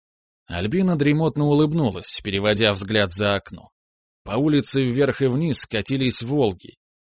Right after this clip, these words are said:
оливковые с шашечками и чёрные персоналки. И карусы, жёлтые, что снуют от остановки к остановке,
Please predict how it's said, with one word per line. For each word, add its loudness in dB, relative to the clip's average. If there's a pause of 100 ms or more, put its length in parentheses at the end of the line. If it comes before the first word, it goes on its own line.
(100)
оливковые 0
с 0
шашечками -2
и 0
чёрные 2
персоналки. -4 (840)
И -6
карусы, -2
жёлтые, 2
что -2
снуют 0
от -2
остановки -2
к -10
остановке, -2